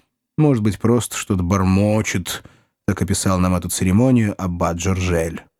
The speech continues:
Итак, наш Людовик самым благородным образом принёс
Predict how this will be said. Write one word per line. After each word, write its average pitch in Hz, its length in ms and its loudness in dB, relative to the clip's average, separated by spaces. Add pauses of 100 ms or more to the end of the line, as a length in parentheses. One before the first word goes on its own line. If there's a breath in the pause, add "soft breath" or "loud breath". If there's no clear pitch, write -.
(400)
Итак, 233 400 2
наш 214 260 2
Людовик 196 480 4
самым 170 460 2
благородным 131 580 2
образом 180 560 2
принёс 123 840 0